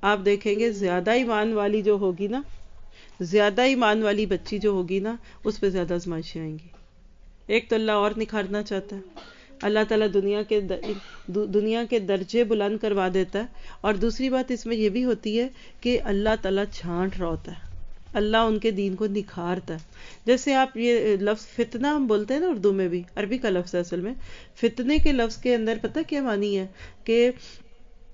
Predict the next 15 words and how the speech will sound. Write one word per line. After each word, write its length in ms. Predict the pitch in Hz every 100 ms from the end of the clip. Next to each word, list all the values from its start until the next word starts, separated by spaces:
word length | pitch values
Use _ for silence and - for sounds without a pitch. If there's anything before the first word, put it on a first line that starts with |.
| - - - - 196
धात 400 | 196 208 208 208
को, 220 | 180 170 - -
यानी 220 | 190 202
मेटल 440 | 202 190 190 240 247
को 340 | 214 214 254 - - - - - - -
आग 300 | 196 208 220
में 200 | 262 240
डालना 500 | 202 185 180 208 285 - - - - -
ताकि 260 | 214 226 240
उसका 200 | 233 247
खोट 340 | 240 214 202
अलग 240 | 208 190 175
हो 120 | 175
जाए। 200 | 160 165 - - - - - -
सोना 600 | - 247 262 285 285